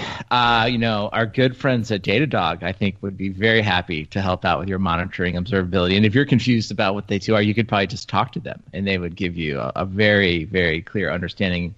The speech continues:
of what it is. But we wanna let everybody know that this episode is spons-, sponsored by our great friends at Datadog.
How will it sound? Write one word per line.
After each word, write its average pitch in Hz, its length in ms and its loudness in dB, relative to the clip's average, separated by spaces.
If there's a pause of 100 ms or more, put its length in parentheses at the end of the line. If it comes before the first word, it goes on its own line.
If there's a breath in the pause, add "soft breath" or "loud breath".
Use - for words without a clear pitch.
(340 soft breath)
of 90 300 0
what 98 120 2
it 90 100 0
is. 82 380 0
But 95 200 2
we 113 60 4
wanna 131 200 6
let 120 140 6
everybody 117 340 2
know 98 180 0
that 87 140 -8
this 110 180 -2
episode 95 640 -2 (280)
is 98 200 -8
spons-, 107 640 -2
sponsored 156 360 0
by 98 100 2
our 95 80 2
great 92 200 -6
friends 90 240 -6
at 85 80 -10
Datadog. 82 560 -2